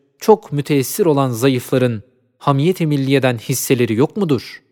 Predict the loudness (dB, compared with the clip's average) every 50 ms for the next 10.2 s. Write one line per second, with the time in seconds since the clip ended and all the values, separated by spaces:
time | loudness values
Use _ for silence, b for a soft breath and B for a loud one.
0 | _ _ _ _ _ _ _ _ _ _ _ _ _ _ _ _ _ 0 2 2
1 | 2 4 2 0 0 2 4 4 6 6 6 6 6 6 4 4 0 0 0 4
2 | 4 4 4 2 0 -2 0 0 0 0 0 -2 0 2 2 2 2 2 2 2
3 | 0 0 2 0 0 0 0 0 2 2 2 0 -6 _ _ _ _ _ _ _
4 | _ _ _ _ _ -4 -2 -2 0 2 2 2 2 2 0 0 0 0 0 0
5 | 0 -2 -2 0 0 0 0 0 2 2 2 2 0 -2 -2 0 0 2 2 2
6 | 0 0 -4 _ _ _ _ _ _ -2 2 2 2 2 2 0 2 4 4 4
7 | 4 2 2 2 2 2 2 2 2 2 2 2 2 0 0 -2 -2 _ _ _
8 | _ _ _ _ _ _ _ _ -2 0 0 2 4 4 4 4 4 2 0 -2
9 | 0 -2 -2 -2 -2 -6 -6 -4 -4 -4 -4 -2 0 2 2 2 2 4 2 2
10 | 2 0 -2 -4